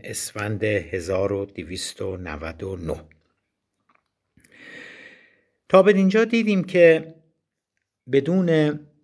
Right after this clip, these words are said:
آشنایی با وضعیت سیاسی و اجتماعی ایران، حداقل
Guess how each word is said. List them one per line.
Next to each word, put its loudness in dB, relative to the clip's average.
آشنایی 0
با 4
وضعیت -4
سیاسی -6
و -4
اجتماعی -8
ایران، -2
حداقل -2